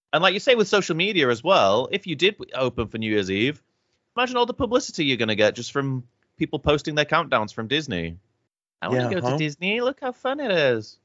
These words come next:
Speaker 1: It was just, like, another example of, oh, T D R just being boring, just doing the bare minimum again.
Speaker 2: Mm-hmm. Yeah, it was a bit dull. And 'cause I just, I have so many good memories of going to those crazy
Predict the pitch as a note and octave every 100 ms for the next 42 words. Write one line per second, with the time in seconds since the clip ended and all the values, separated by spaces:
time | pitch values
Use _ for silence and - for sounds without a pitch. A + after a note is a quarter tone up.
0 | _ _ _ _ - B2+ A#2 B2 B2+ A#2
1 | A2+ G#2+ A2 B2 C#3 C#3 C3+ B2 G#2 G2+
2 | G2 G2+ F#2 G2 G2 F2+ E2 _ _ _
3 | _ _ _ - G2+ F#2+ F2+ F2 F#2 F#2
4 | F#2 F2+ E2+ D#2+ D#2 D#2 D2+ D2+ D#2+ -
5 | F2+ F#2 F#2 E2 F2 E2 D#2+ D2+ D2+ D2
6 | D2 D2+ E2 E2 D2+ C#2+ C#2+ C#2+ _ _
7 | _ - C3 G#2 A2 A2 A#2+ B2+ _ _
8 | _ _ _ - A2+ A2 G#2+ A2 G#2+ G#2+
9 | D#3+ F3+ F#3+ G#3 G3 G3 G3 F#3 F3+ -
10 | F#3 F3 D#3+ D#3 C#3 F3+ F3 A#2 A2+ B2+
11 | D#3+ B2+ G2+ G#2 - G#2+ G#2 G#2